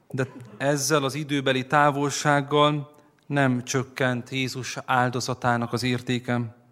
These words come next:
Tulajdonképpen mi Jézusnak az áldozatához semmit sem adhatunk hozzá, amit viszont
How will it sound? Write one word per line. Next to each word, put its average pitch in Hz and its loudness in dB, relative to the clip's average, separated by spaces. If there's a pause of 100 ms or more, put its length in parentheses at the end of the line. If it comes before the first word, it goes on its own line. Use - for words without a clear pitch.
(880)
Tulajdonképpen 160 6
mi 160 4
Jézusnak 180 2
az 160 4
áldozatához 170 6
semmit 156 2
sem 139 0
adhatunk 131 0
hozzá, 147 2 (960)
amit 151 4
viszont 156 0